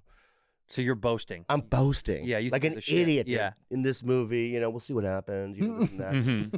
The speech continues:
Speaker 2: And I talk about myself for, like, thirty minutes.
Speaker 3: Nice.
Speaker 2: <laughs> For thirty minutes, I talk about myself, right? And I was, when I was leaving, I got off, I go, "See you later, dude." And I walk up, and then, um, I forgot, it was Jamie or somebody came up to me and goes,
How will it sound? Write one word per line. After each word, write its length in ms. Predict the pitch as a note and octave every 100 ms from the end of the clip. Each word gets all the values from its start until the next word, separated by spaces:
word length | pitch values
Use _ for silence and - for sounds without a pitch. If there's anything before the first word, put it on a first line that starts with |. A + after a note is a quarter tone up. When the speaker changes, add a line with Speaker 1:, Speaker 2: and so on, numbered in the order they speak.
| -
Speaker 2:
And 100 | C#3+
I 40 | D#3+
talk 180 | G3 A3+
about 160 | G#3+
myself 300 | E3 D#3 D3 -
for, 60 |
like, 120 | A#2 -
thirty 320 | - A2+ A2
minutes. 440 | G2 F2 - - - _
Speaker 3:
Nice. 200 | A#2+ A#2 G3+ G#3 - G3+ - G3+
Speaker 2:
<laughs> 520 | - G3+ F3 F#3+ -
For 100 | F3+
thirty 380 | - G#3+ G3+ G#3
minutes, 160 | F#3+ E3+
I 60 | C#3
talk 180 | D#3
about 160 | C3 A2+
myself, 360 | F#2+ F2+ F2 F2
right? 260 | F#2+ G#2+ - _ _ E4+ -
And 140 | D3 D#3
I 60 |
was, 160 | E3 E3
when 140 | C#3+ D3+
I 40 |
was 160 | D3 C3
leaving, 360 | C#3 F3+ F3+ D3
I 40 |
got 160 | B2+ D#3+
off, 100 | D#3+
I 80 | C#3+
go, 120 | D#3+
"See 180 | - G#3
you 60 |
later, 200 | G3+ G#3
dude." 380 | F3 F3+ F3 E3+ -
And 100 | C3
I 40 | C3+
walk 280 | B2+ C#3 C3+
up, 300 | D3 C3+ - - - _ - -
and 200 | C#3+ D3
then, 240 | D#3 D#3 -
um, 560 | C3+ C3 B2 A#2 A#2 A2+ _ _ _ _ _
I 60 | -
forgot, 240 | - B2+
it 40 | A2+
was 180 | G#2 E2+
Jamie 300 | A#2 C3 C3+
or 60 |
somebody 300 | A2+ A2+ G#2
came 140 | F2+ F#2
up 60 | F#2
to 40 |
me 40 | F#2
and 40 | F2
goes, 160 | E2+